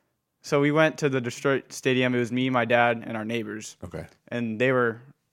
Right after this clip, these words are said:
Speaker 1: I don't know if they're big football fans, but they, like, were rooting for the Lions. So
Speaker 2: Mm-hmm.
Speaker 1: just like, "Ah, have a fun day, go to the game." And, uh,
Speaker 2: 'Cause he played for the Rams at this point?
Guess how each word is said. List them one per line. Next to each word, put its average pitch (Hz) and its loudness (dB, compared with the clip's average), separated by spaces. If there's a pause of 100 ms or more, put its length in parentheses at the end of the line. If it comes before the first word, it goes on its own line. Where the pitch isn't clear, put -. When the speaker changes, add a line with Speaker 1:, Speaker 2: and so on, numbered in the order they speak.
(680)
Speaker 1:
I 139 4
don't 165 6
know 160 4
if 147 0
they're 120 0
big 127 2
football 131 0
fans, 131 -2
but 113 -6
they, 117 2
like, 110 -4
were 120 -4
rooting 123 -2
for 120 -6
the 113 -2
Lions. 110 -6
So 110 -4
Speaker 2:
Mm-hmm. 113 -2
Speaker 1:
just 127 -8
like, 151 -2
"Ah, 160 -2
have 139 -6
a 110 -10
fun 120 -4
day, 117 2
go 117 -4
to 110 -6
the 110 -6
game." 113 -6 (480)
And, 127 -2
uh, 117 4 (240)
Speaker 2:
'Cause 131 -2
he 135 4
played 135 6
for 107 0
the 92 2
Rams 90 0
at 85 -6
this 95 -6
point? 95 -4